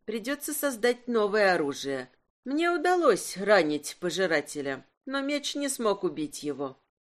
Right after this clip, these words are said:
Вдаваться в подробности не было ни сил, ни желания, и Адель решила оставить их на утро. Кью кивнул и больше ничего не спрашивал.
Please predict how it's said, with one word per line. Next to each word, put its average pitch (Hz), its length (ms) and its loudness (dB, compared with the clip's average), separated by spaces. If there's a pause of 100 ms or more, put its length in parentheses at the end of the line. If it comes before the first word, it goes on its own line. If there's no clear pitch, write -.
(100)
Вдаваться 185 600 4
в - 60 -20
подробности 285 800 -2
не 233 260 2
было 165 300 4
ни 202 220 -2
сил, 294 440 -6 (300)
ни 226 180 2
желания, 131 800 0 (240)
и 220 80 0
Адель 220 480 4
решила 208 420 2
оставить 208 500 2
их 202 200 -2
на 214 180 0
утро. 123 540 -4 (680)
Кью 349 280 2
кивнул 185 720 0
и 269 100 -6
больше 285 380 -4
ничего 202 400 0
не 202 160 0
спрашивал. 120 800 -6